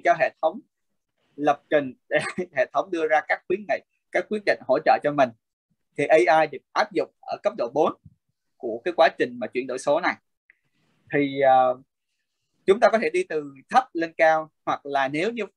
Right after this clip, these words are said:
nhưng mà cái A I nó chỉ áp dụng được khi chúng ta có cái kho dữ liệu. Còn nếu chưa có kho dữ liệu thì sẽ, sẽ không áp dụng được.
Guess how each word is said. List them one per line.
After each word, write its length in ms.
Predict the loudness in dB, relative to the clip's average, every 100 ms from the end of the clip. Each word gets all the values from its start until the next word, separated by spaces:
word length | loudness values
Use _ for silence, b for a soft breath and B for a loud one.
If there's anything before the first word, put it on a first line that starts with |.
| _
nhưng 120 | -6 -2
mà 60 | -2
cái 120 | -2 0
A 80 | 0
I 80 | 2 -2 -4
nó 60 | -6
chỉ 80 | 0
áp 160 | -2 0
dụng 120 | -4 -6
được 100 | -2
khi 220 | 0 0
chúng 160 | -4 -4
ta 100 | -2
có 120 | -2 -4
cái 100 | -8
kho 160 | 0 2
dữ 160 | 2
liệu. 200 | 2 0 -2 _ _ _ _ _ _ _ _ _ _ _
Còn 200 | 0 2
nếu 140 | 0 -2
chưa 120 | 0
có 100 | -2
kho 140 | 0 -2
dữ 160 | -2
liệu 180 | -6 -6 -10 -12
thì 360 | -10 -10 -12 -4
sẽ, 280 | -2 -2 -2
sẽ 60 | -2
không 180 | 0 0
áp 100 | 0
dụng 180 | -4
được. 260 | -2 -2